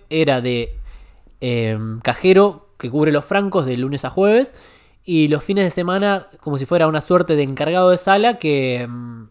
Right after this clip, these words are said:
es de seguridad, saca a los chicos que molestan, que vienen a veces los chicos de la calle y patean las máquinas, todo".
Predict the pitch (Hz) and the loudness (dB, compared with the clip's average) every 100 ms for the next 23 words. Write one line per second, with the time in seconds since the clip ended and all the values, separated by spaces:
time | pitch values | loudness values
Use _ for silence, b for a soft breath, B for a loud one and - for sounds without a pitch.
0 | _ 143 156 139 123 127 135 113 110 147 | _ -4 -2 -2 -2 0 0 -2 -6 -8
1 | 143 135 135 123 - 143 127 135 131 139 | -2 -2 -2 -8 -8 -8 -6 -6 -6 -2
2 | 160 170 160 139 123 135 127 135 135 123 | 2 2 0 -8 -6 -6 -4 -6 -8 -10
3 | 143 139 135 165 - 127 131 143 135 170 | -8 -8 -4 -6 -6 -12 -8 -8 -6 -2
4 | 165 147 139 160 165 | -2 -2 -2 2 2